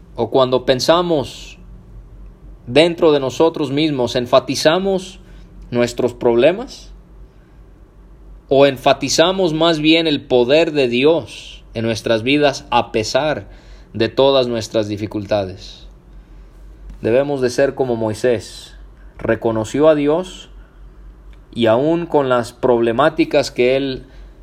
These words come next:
y otros y todos los demás más bien habían experimentado, él podía ver la mano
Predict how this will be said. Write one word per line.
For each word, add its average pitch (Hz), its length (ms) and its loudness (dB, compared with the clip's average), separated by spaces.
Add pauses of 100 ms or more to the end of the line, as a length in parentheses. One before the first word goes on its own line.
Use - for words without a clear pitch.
y 113 160 0
otros 139 580 0
y 104 100 -10
todos 156 300 0
los 123 140 0
demás 120 560 -2
más 107 200 -4
bien 120 220 0
habían 127 300 -2
experimentado, 117 880 -4
él 120 120 -4
podía 117 340 0
ver 113 280 -2 (440)
la 104 160 -4
mano 104 420 -8